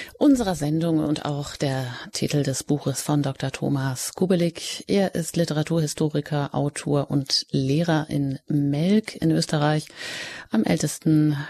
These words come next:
Stiftsgymnasium dort, uns heute hier zugeschaltet. Und,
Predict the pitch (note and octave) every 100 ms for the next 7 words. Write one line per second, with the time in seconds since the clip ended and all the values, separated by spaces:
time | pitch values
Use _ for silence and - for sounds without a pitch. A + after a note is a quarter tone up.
0 | - - - - D3+ - - C#3+ C#3 C#3
1 | C#3+ C#3+ C#3+ C3+ - - B2 D#3 G#3+ -
2 | - - D3+ C#3 - - D3 C#3+ C3+ C#3+
3 | C#3 C3+ - A#3 A#3 - F#3 F3+ F3+ F3
4 | - - - - - - - - B3 C4
5 | - -